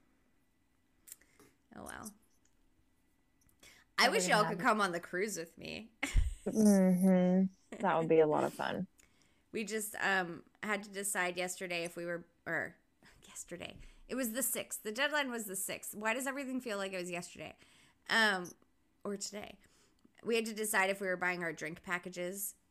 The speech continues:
Speaker 1: And it was, like, something like ninety dollars per day per person, if you wanted to get unlimited alcohol. And I was like, There's no
Speaker 2: Ninety dollars?
Speaker 1: I was like, "There's no fucking way I'm drinking ninety dollars worth of alcohol in a day.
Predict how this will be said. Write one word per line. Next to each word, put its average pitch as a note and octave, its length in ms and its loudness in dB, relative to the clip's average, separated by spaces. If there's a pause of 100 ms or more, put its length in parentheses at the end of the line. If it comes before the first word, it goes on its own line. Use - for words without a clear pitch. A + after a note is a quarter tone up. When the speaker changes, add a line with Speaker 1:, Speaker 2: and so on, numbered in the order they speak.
(280)
Speaker 1:
And G#3+ 120 -4
it G3+ 160 -2
was, F#3+ 260 -2
like, E3 440 -6 (200)
something G#3 300 -6
like A3+ 240 -6 (560)
ninety F3 560 0
dollars F3 540 -2
per - 260 -6
day D#3+ 320 -4
per E3+ 180 -10
person, E3 720 -8 (480)
if F3+ 180 -6
you F3+ 120 -4
wanted E3+ 320 -4
to E3 160 -8 (840)
get F3 220 -4
unlimited F3 520 -6
alcohol. G3 600 -8 (800)
And G#3 80 -2
I A3 60 2
was G#3+ 140 0
like, G#3 320 -2 (220)
There's G#3 100 4
no G#3 60 12
Speaker 2:
Ninety C4+ 420 12
dollars? C#4+ 760 8 (160)
Speaker 1:
I - 40 -16
was G#3+ 100 -6
like, A#3 120 -4
"There's G#3+ 180 -4
no A3 120 -4
fucking G#3 680 -6
way E3+ 440 -2
I'm F3+ 140 -4
drinking F3+ 400 -8
ninety E3+ 360 -2
dollars D#3+ 380 -6
worth D#3+ 160 -12
of D3+ 120 -12
alcohol D#3 480 -8
in D3 80 -10
a D3 80 -12
day. - 380 -14